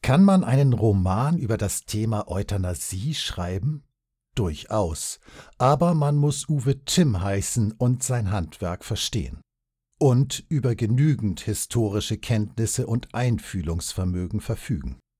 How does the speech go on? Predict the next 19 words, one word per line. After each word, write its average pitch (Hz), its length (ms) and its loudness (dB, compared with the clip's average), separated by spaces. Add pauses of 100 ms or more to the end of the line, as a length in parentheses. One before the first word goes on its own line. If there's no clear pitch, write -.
(360)
Uwe 160 380 2
Timm 175 320 4
ist - 360 -4
lange 117 380 2
mit 87 220 -2
dem 90 100 -2
Vorhaben 101 720 -2
schwanger 98 520 0
gegangen. 67 520 -8 (600)
Wie 135 300 2
er 175 320 2
in 87 140 -2
der 73 160 -4
Danksagung 113 880 0
am 73 240 -8
Ende 117 340 0
des 95 220 -2
Buches 104 440 -4
vermerkt, 92 680 -2